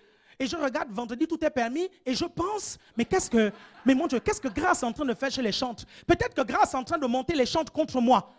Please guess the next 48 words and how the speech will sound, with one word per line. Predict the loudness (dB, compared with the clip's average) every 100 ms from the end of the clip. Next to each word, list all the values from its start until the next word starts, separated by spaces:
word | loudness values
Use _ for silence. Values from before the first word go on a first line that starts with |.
| _ -8 -2
Et | 0 4
Yvon, | 4 6 4 6
le | 4
pasteur | 0 -2 -2
Yvon, | -2 -2
en |
train | -4 -4
de |
faire | 0 0
quelque | 0
chose, | -2
je | -2
suis |
en | 0
train | 0
de |
penser, | 0 0 -2
je | -2
dis, |
non, | 0
mais | 0 -2 -2
qu'est-ce | -2 4
que | 6
le | 6
pasteur | 4 0 0
Yvon | 2 2 0
a |
dit | 2 2
là-bas | 4 4
à | 4
Brest ? | 4 0 -4 -12 _ 4
Peut-être | 4 4 2
qu'à | 2
Brest, | 2 0 0
là-bas, | 0 2
il | 4
a | 4
monté | 2 2
les | 0 2
gens | 0
contre | 0 -2 -2
moi. | -6
Mon | 0 4 4 4 -2
Dieu, | -4 -4
vous | -4 -6
imaginez | -6 -6 -8
un | -6
peu | -6